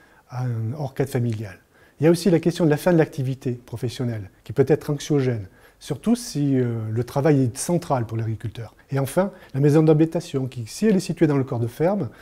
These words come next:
eh bien, euh, partir au resté, euh, va, peut engendrer des problèmes personnels, familiaux, et, euh, donc, et se poser aussi la question de l'attractivité de la ferme. S'il reste sur la ferme, est-ce que cette ferme est encore attractive pour un repreneur ?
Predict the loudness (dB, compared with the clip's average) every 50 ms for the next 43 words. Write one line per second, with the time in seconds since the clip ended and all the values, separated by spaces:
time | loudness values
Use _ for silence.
0 | -20 -20 -20 -20 -20 -20 -20 -12 -4 0 2 4 4 2 2 -2 -4 -8 -10 -10
1 | -10 -12 -12 -2 0 0 0 4 4 6 6 6 6 4 2 0 -2 0 0 2
2 | 2 2 -2 -8 -16 -20 -20 -20 _ -14 -10 -8 -8 -6 -4 -2 0 0 0 0
3 | -2 -4 -2 2 4 4 4 2 -2 -6 -4 -2 -2 0 0 0 -2 -2 -2 -2
4 | -2 -2 -4 -8 -16 -20 -20 _ _ _ -6 -6 -6 -6 -4 -2 -2 0 0 0
5 | 0 -2 -4 -6 -4 -4 -4 -2 -2 -2 -4 -4 -4 -2 0 0 0 0 -2 -2
6 | -4 -6 -8 -12 -18 -20 -20 -20 _ _ _ -8 -6 -4 -4 -4 -4 -6 -6 -8
7 | -10 -10 -4 -2 0 0 0 -2 -4 -6 -6 -6 -4 -4 0 2 2 4 4 2
8 | 0 2 2 2 2 2 0 -2 -4 -4 -4 -4 -2 0 0 0 -2 -2 -4 -8
9 | -8 -6 -4 -4 -4 -2 -2 -2 -2 -2 -2 -4 -4 -6 -6 -4 -6 -8 -8 -2
10 | 0 2 2 2 2 0 -2 -4 -6 -8 -10 -8 -6 -8 -8 -8 -8 -8 -8 -6
11 | -8 -8 -10 -12 -12 -10 -8 -8 -6 -6 -8 -6 -4 -4 -4 -4 -4 -4 -4 -4
12 | -4 -4 -6 -6 -8 -10 -12 -8 -6 -6 -6 -6 -6 -8 -6 -6 -6 -8 -8 -10
13 | -10 -12 -12 -14 -20